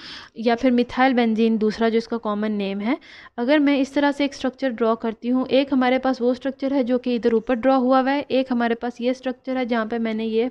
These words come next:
मिथाइल ग्रुप को यहाँ पे अटैच कर दिया या फिर इसकी जगह पे यहाँ पे अटैच कर दिया, तो इस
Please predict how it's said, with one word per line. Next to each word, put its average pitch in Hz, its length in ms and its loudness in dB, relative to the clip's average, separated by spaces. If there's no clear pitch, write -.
मिथाइल 226 380 -4
ग्रुप 220 220 -4
को 233 100 -2
यहाँ 208 320 -2
पे 226 120 -4
अटैच 254 320 -6
कर 247 180 -10
दिया 254 260 -2
या 247 180 2
फिर 285 160 -4
इसकी 277 240 -8
जगह 233 260 -2
पे 214 260 -8
यहाँ 226 300 -4
पे 247 120 -2
अटैच 202 320 -6
कर 208 160 -12
दिया, 214 260 -6
तो 247 300 -8
इस - 320 -14